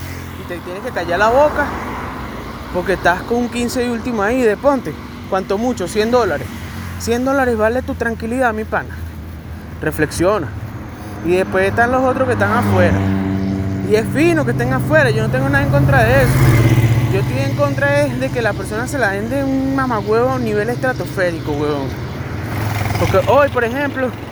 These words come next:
Estaba viendo una polémica en, eh, Twitter, porque hubo un carajo que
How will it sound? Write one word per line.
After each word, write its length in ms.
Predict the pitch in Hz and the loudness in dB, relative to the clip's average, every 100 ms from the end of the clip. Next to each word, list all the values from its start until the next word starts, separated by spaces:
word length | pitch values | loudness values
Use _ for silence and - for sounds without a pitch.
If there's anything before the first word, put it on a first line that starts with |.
| - - - - - | -12 -12 -10 -10 -6
Estaba 300 | 175 190 190 | -4 2 4
viendo 340 | 214 247 247 247 | 4 0 0 -2
una 240 | 220 233 233 | -2 -2 0
polémica 600 | 220 196 202 226 226 247 - - - | 0 0 0 -2 -2 -2 -4 -4 0
en, 240 | 196 185 185 | 0 2 0
eh, 100 | 175 160 - - - - - | -2 -4 -4 -6 -4 -2 0
Twitter, 320 | 269 240 147 - - - - - - - - - | 2 2 0 0 -2 -2 -2 -2 -4 -4 -4 -2
porque 180 | 190 190 | 0 2
hubo 380 | 190 226 247 247 | 4 4 2 0
un 140 | 247 | -2
carajo 500 | 240 269 262 226 233 240 - - - - - - - - - - - - - 78 - - - - | 0 2 2 2 0 -6 -10 -12 -12 -12 -12 -12 -12 -10 -10 -8 -6 -4 -2 -2 0 0 0 2
que 400 | 208 202 202 190 | 2 4 2 0